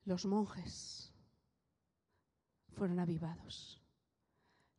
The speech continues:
Sus cadenas de religiosidad fueron rotas. Sufrieron la persecución de la Inquisición, pero algunos pudieron escapar. Se marcharon a Europa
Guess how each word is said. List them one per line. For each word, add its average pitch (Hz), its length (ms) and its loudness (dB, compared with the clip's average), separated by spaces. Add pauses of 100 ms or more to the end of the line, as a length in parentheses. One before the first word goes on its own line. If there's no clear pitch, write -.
(120)
Sus - 280 0
cadenas 196 600 0
de 196 80 0
religiosidad 180 680 -2
fueron 190 320 0
rotas. - 720 -6 (1600)
Sufrieron 220 540 4
la 220 100 4
persecución 208 840 2
de 190 100 0
la 185 60 0
Inquisición, 180 760 -2 (680)
pero 196 160 6
algunos 214 480 6
pudieron 196 380 2
escapar. 190 500 -2 (760)
Se - 160 -2
marcharon 190 520 2
a 175 40 4
Europa 170 500 0